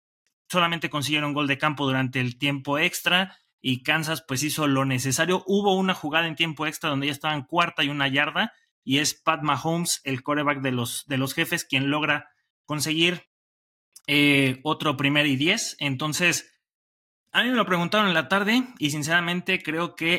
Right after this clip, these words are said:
el ya tener experiencia en un Super Bowl te ayuda bastante. Pat Mahomes, su tercer anillo de Super Bowl, entonces muy importante para ellos que puedan repetir, muy importante para ellos que hayan tenido esa experiencia y con eso ponerse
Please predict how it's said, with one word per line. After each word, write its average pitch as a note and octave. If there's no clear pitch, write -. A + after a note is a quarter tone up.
el C#3
ya D3+
tener D#3
experiencia C#3+
en C#3
un D3
Super C3
Bowl C#3
te C#3+
ayuda C3+
bastante. C3+
Pat C#3
Mahomes, C#3+
su C3
tercer C3
anillo C#3+
de C3
Super B2+
Bowl, D#3+
entonces C3+
muy A#3+
importante F3+
para C3+
ellos D#3+
que B2+
puedan D3
repetir, C#3
muy F3+
importante E3
para D#3
ellos D#3+
que -
hayan D#3+
tenido C#3+
esa C#3
experiencia D3
y F3
con C#3
eso D#3
ponerse C#3+